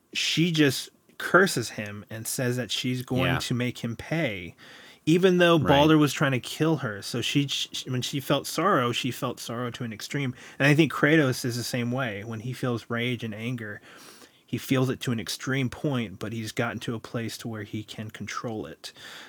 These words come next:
Speaker 1: Um, and I think that was
Speaker 2: Right.
Speaker 1: one of the issues that Atreus was having. You know, he, he had
Speaker 2: Yeah,
Speaker 1: that inside of
Speaker 2: exactly.
Speaker 1: him too.
Speaker 2: That's one of the things he's trying to teach Atreus throughout is he gets
Speaker 1: Yeah.
Speaker 2: angry, but he, and anger can be a tool, but you have to control
Speaker 1: Control,
Speaker 2: it.
Speaker 1: yeah.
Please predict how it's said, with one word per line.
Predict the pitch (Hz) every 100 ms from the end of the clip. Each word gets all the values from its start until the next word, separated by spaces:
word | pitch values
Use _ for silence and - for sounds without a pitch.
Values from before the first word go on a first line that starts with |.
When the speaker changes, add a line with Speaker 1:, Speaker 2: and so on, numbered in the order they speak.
| -
Speaker 1:
Um, | - 113 113
and | 127
I | 135
think | 135 131
that | 135
was | 131
Speaker 2:
Right. | 127
Speaker 1:
one | 127
of |
the | 117
issues | 110 131 110
that | 110
Atreus | 101 - 123 117
was | 104
having. | 104 85 82 - _
You | -
know, | 110 107
he, | 101 113 110
he | - 123
had | 113 120
Speaker 2:
Yeah, | 110 123 82
Speaker 1:
that | 95
inside | 101 104
of | 101
Speaker 2:
exactly. | 104 131
Speaker 1:
him | 127
too. | - 160 123 113
Speaker 2:
That's | 104
one | 135
of | 123
the |
things | 127 113
he's | 113
trying | - 110
to |
teach | 98 147 151
Atreus | 98 - 107 98
throughout | - 95 101 101
is | 82 -
he |
gets | 98 101 120
Speaker 1:
Yeah. | 127
Speaker 2:
angry, | 113 101
but | 95
he, | 95 104 -
and | 101 -
anger | 107 113 104
can | 107
be | 95 90
a |
tool, | - - 151
but | 101 76
you | 92
have | 90 110 98
to | -
control | 90 82 - 98
Speaker 1:
Control, | 90 123 120
Speaker 2:
it. |
Speaker 1:
yeah. | 127 139 120